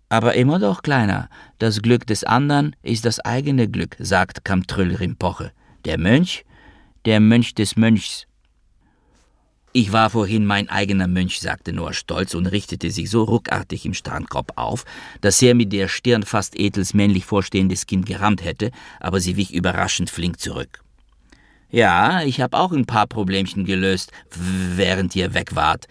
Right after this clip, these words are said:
ihr kleinen egoistischen Schweinchen." Er lehnte sich wieder zurück, schob Thals Gatzer-Drehbuch unauffällig unters Handtuch, ließ den Arm über die Lehne des Strandkorbs hängen,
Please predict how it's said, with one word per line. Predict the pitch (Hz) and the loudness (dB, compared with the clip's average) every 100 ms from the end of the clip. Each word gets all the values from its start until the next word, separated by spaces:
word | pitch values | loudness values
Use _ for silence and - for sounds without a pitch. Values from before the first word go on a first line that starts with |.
| - - | -16 -4
ihr | 90 | -4
kleinen | - 101 92 90 | 0 0 2 0
egoistischen | 76 85 85 - - 92 | -2 -2 -2 -4 -6 -6
Schweinchen." | - - 73 - - - - _ _ _ _ _ _ _ - _ _ _ _ | -6 -6 -6 -6 -8 -10 -14 _ _ _ _ _ _ _ -20 _ _ _ _
Er | 147 131 | 2 4
lehnte | 135 120 104 | 4 2 0
sich | 98 98 | -2 -2
wieder | 92 - | -2 -2
zurück, | - 92 101 - - _ _ _ _ _ _ | -6 -4 -6 -8 -20 _ _ _ _ _ _
schob | - 143 131 - | -4 2 2 2
Thals | 107 98 92 | 2 2 0
Gatzer-Drehbuch | - 101 - 90 92 90 90 | -2 -2 -2 -6 -4 -4 -6
unauffällig | - 95 85 - 82 76 | -4 -2 -2 -4 -8 -8
unters | 65 82 71 - | -10 -10 -10 -8
Handtuch, | 76 60 110 120 - - _ _ - | -8 -8 -6 -6 -10 -20 _ _ 0
ließ | 113 107 | 2 4
den | 104 98 | 2 2
Arm | - 110 113 107 | 2 2 2 0
über | 92 | 0
die | 95 | 0
Lehne | 95 98 104 | 0 2 2
des | 98 92 | 0 -4
Strandkorbs | - 92 90 85 80 - | -2 -2 -2 -4 -4 0
hängen, | 92 107 127 | 2 4 4